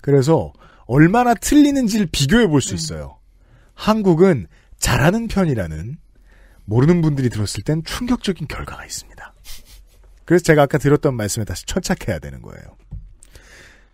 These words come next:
Speaker 1: 모든 지구인들은 기상정보가 나오는 그 매스미디어를 안고 사는 모든 지구인들은 기상정보를 다 싫어합니다.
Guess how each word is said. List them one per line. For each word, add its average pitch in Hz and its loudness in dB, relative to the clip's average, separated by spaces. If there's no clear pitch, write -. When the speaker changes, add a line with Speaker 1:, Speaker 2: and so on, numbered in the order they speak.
Speaker 1:
모든 220 2
지구인들은 147 2
기상정보가 185 2
나오는 147 -2
그 135 0
매스미디어를 160 0
안고 156 -4
사는 175 -2
모든 170 -2
지구인들은 139 -4
기상정보를 120 -6
다 110 -10
싫어합니다. - -16